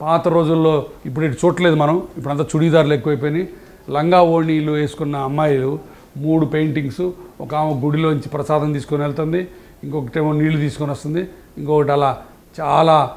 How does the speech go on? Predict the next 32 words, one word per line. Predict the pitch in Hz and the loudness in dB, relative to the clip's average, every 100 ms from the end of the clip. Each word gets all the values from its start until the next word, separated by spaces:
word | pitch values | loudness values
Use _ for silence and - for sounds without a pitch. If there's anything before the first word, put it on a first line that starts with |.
| - | 2
సోయగంతో | 165 180 170 160 165 | 6 6 6 2 0
నిల్చొని | 139 139 156 147 156 151 | 0 -2 -2 0 0 0
ఉంది. | 143 180 | -2 -4
ఈ | 180 147 | -4 -2
మూడు | 156 147 | 0 2
పెయింటింగ్స్ | 151 151 143 127 175 | 2 2 0 0 0
ఆయన | 143 | 0
నా | 139 | 0
కోసం | 135 147 - | 0 -2 -2
చేసి | 135 135 - | -6 -6 -6
ఇచ్చాడు, | - 143 190 - - - | -6 -4 -6 -10 -20 -10
రాజమండ్రి | 135 143 147 147 131 | -2 0 2 0 0
వాస్తవ్యుడు. | 127 117 143 143 170 185 - - - | -4 -4 -4 -2 -4 -6 -16 -20 -10
అవి | 143 139 | -6 -4
ఇక్కడ | 147 127 | -4 -4
ఉన్నాయి. | 113 107 - - - - - - - | -6 -10 -18 -20 -20 -20 -20 -20 -8
ఆ | 165 | -2
తర్వాత | 180 196 185 180 165 - - - - | 2 4 4 4 2 0 -6 -20 -10
ఇటుపక్క | 165 156 196 - 156 | -4 2 2 2 2
పెయింటింగ్ | 180 165 165 156 147 156 - - - - 139 | 2 2 2 2 2 0 -6 -20 -20 -20 -14
దీపా | 123 170 175 180 | 0 0 4 2
ఈశ్వరని | 180 170 - 170 165 170 156 156 156 - - - | 2 -2 0 2 4 4 4 0 -6 -20 -18 -4
ఒరిజినల్ | 151 170 175 165 | 0 4 4 4
పెయింటింగ్ | 160 151 147 | 2 0 0
ఇది. | 151 175 202 - - 160 | 0 0 -2 -8 -14 -6
ఇది | 160 | 0
వరప్రసాద్ | 147 156 143 139 165 165 | 2 2 4 4 4 4
రెడ్డి | 151 147 | 2 2
గారు, | 147 131 | 0 0
శాంతా | 143 151 160 | -2 0 2
బయోటెక్ | 147 143 139 - | 2 0 -2 -4
చైర్మన్, | 143 143 151 | -2 -2 -2